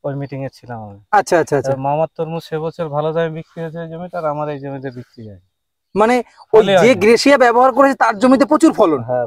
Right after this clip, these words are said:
Speaker 1: ফলন, গাছটাও ভালো ছিল।
Speaker 2: হ্যাঁ।
Speaker 1: ও সতেজ ছিল, আর আমাদের সে কুকড়াতে কুকড়াতে গাছ একদম কুকড়িয়ে শেষ, ফল আর হয়নি।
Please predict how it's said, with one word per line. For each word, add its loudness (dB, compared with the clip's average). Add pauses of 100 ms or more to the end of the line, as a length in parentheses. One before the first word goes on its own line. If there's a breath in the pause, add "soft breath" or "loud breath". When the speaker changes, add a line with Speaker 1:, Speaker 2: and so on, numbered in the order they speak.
Speaker 1:
ফলন, 4
গাছটাও 2
ভালো 4
ছিল। -6 (200)
Speaker 2:
হ্যাঁ। 2 (140)
Speaker 1:
ও -10
সতেজ 0
ছিল, -6
আর 4
আমাদের 4
সে -10
কুকড়াতে -4
কুকড়াতে -2
গাছ 2
একদম 0 (320)
কুকড়িয়ে -12
শেষ, -8 (100)
ফল 4
আর 2
হয়নি। -8